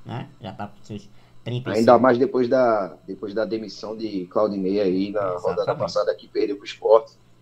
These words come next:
Speaker 1: E tá surgindo uma nova força aí,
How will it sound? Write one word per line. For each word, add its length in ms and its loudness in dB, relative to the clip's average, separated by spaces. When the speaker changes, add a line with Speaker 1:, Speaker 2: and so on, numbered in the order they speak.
Speaker 1:
E 140 -2
tá 240 2
surgindo 680 -4
uma 220 0
nova 360 0
força 520 -6
aí, 340 -4